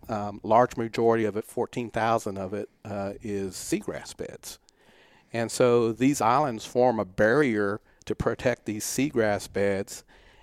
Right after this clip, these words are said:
And since the fifties, Dagger Island itself has lost over about a hundred twenty-five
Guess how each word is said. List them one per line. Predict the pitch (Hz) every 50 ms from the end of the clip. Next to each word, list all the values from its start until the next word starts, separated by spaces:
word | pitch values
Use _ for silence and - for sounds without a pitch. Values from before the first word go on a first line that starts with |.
| - _ -
And | 113 113 113 110 107 107 101 101 98 92 95 _ _ _ -
since | - - 131 123 120 -
the | - -
fifties, | - - 135 151 - - - 117 113 107 104 107 - -
Dagger | - - 110 107 117 127 120 117
Island | 117 113 127 131 127 110
itself | - - - - 123 127 135 147 58 - - - -
has | - 101 98 - -
lost | 101 107 113 110 - - - -
over | 123 120 127 113
about | 107 113 104 101 101
a | 95
hundred | - 117 117 117 104 -
twenty-five | - - 123 117 110 - - 107 113 107 -